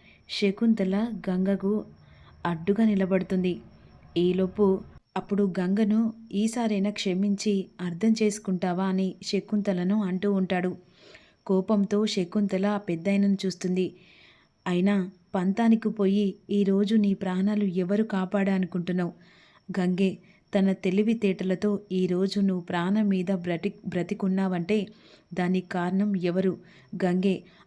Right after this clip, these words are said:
అలాంటి గంగను ఈసారైనా క్షమించు. ఎందుకంటే నువ్వు పంతానికి పోయినా కూడా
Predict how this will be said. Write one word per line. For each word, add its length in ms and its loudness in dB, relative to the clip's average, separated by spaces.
అలాంటి 500 0
గంగను 460 2
ఈసారైనా 600 0
క్షమించు. 600 -2
ఎందుకంటే 600 0
నువ్వు 220 0
పంతానికి 640 2
పోయినా 340 0
కూడా 400 0